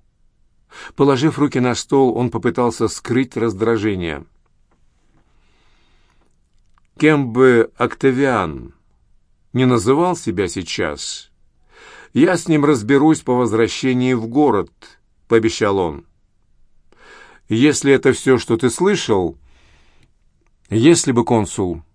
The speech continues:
Буччо глубоко вздохнул, готовясь к взрыву эмоций. "Они говорят, что не станут сражаться с Цезарем". За столом воцарилась мертвая тишина.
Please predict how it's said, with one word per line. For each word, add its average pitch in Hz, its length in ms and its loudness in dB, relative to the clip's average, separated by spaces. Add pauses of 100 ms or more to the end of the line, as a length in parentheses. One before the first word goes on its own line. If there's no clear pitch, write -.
(640)
Буччо 139 340 0
глубоко 117 500 4
вздохнул, 113 760 -2 (320)
готовясь 131 680 0 (100)
к 104 60 -10
взрыву 117 500 2
эмоций. 92 580 -4 (2750)
"Они 143 280 4
говорят, 156 380 6
что - 180 -2
не 139 120 2
станут 131 480 0
сражаться 104 640 -2
с - 80 -8
Цезарем". 90 720 -2 (2500)
За 107 180 -2
столом 127 460 2
воцарилась 135 680 -2
мертвая 110 460 -2
тишина. 95 720 -6